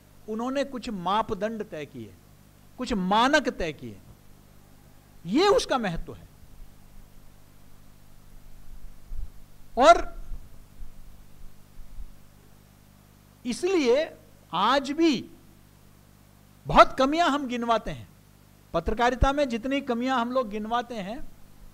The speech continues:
वो शायद किसी और पेशे के बारे में हम नहीं कहते हैं। ये पत्रकारिता का एक तरह से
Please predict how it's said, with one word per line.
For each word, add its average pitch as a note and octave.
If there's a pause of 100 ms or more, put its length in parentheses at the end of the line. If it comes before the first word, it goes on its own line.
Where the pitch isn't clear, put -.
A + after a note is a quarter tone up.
(1600)
वो B3
शायद B3+
किसी D4
और C4+
पेशे C4
के C4+
बारे B3+
में C4+
हम A#3+
नहीं B3+
कहते D#3+
हैं। G#2+ (3250)
ये C#4
पत्रकारिता C#4
का D#4+
एक C#4
तरह C#4+
से D#4+